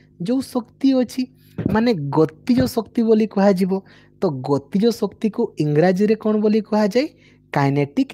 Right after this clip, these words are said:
ଏନର୍ଜି ବୋଲି ଆପଣଙ୍କର କୁହାଯାଏ, କାଇନେଟିକ୍ ଏନର୍ଜି। ଦେଖ, ଆଚ୍ଛା ପିଲାମାନେ, ଆମ ସମ୍ବିଧାନରେ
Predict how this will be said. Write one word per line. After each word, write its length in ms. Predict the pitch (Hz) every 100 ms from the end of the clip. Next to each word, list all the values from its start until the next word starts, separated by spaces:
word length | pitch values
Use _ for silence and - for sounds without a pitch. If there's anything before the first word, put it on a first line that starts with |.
| -
ଏନର୍ଜି 400 | 139 131 131 151
ବୋଲି 240 | 160 127 127
ଆପଣଙ୍କର 460 | 120 120 120 185
କୁହାଯାଏ, 480 | 262 - 101 98 - - _ _ -
କାଇନେଟିକ୍ 400 | 156 185 202 202
ଏନର୍ଜି। 380 | 202 196 175 220 _ _ -
ଦେଖ, 140 | 165 196 - _ - _
ଆଚ୍ଛା 140 | 180 233
ପିଲାମାନେ, 420 | 254 254 247 254
ଆମ 120 | 247
ସମ୍ବିଧାନରେ 840 | 254 - 139 143 220 165 131 120